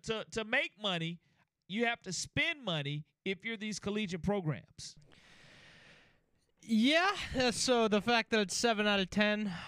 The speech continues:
Speaker 2: are S E C, and we're just gonna go ahead and claim Oklahoma and Texas now. I think
Speaker 1: Sure.
Speaker 2: that's go ahead and
Speaker 1: Absolutely.
Speaker 2: we, you know, is, is anyone surprised that most of the, most of the schools there come from the S E C?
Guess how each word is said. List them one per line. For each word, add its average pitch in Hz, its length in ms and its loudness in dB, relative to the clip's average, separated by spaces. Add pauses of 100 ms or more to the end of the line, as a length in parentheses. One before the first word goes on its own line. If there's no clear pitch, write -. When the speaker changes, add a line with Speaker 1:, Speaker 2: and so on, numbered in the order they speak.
(120)
Speaker 2:
are 190 160 4
S 185 260 0
E 196 100 0
C, 214 120 -2
and 220 100 4
we're 240 120 6
just 180 140 -4
gonna 170 120 4
go 143 140 0
ahead 147 160 -2
and 143 80 -6
claim 147 280 -2
Oklahoma 143 480 0
and 135 140 -2
Texas 139 400 -4
now. 131 180 2
I 131 60 0
think 147 180 -2
Speaker 1:
Sure. - 60 -2
Speaker 2:
that's 131 160 -2
go 147 140 4
ahead 135 140 2
and 147 80 -2
Speaker 1:
Absolutely. 151 580 0 (100)
Speaker 2:
we, 147 60 0
you 165 100 4
know, 127 160 0 (260)
is, 147 220 -2
is 143 180 2
anyone 147 300 2
surprised 143 640 -2
that 135 180 -2 (100)
most 143 360 0
of 143 60 -8
the, 139 440 2
most 143 220 0
of - 40 -12
the 147 80 -2
schools 147 280 2
there 147 120 2
come 147 220 0
from 151 140 0
the 147 100 4
S 143 160 0
E 156 80 2
C? 160 240 4